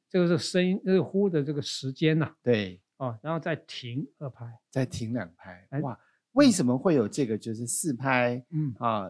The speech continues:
Speaker 2: 然后四拍，然后六停二呼呢？
Speaker 1: 嗯。这样，因为这个是这样，我们吸出，吸进去的啊，的时，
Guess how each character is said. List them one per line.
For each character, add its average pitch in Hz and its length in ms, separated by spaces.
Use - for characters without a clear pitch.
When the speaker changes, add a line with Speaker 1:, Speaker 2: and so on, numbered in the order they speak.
Speaker 2:
然 113 160
后 127 180
四 131 220
拍， 113 360
然 104 180
后 151 100
六 127 240
停 101 240
二 117 180
呼 110 220
呢？ 104 240
Speaker 1:
嗯。 - 60
这 139 60
样， 123 120
因 214 100
为 180 40
这 285 180
个 208 120
是 170 140
这 170 140
样， 120 260
我 143 100
们 190 180
吸 208 420
出， 196 200
吸 226 280
进 208 160
去 147 260
的 120 100
啊， 120 160
的 131 240
时， 139 340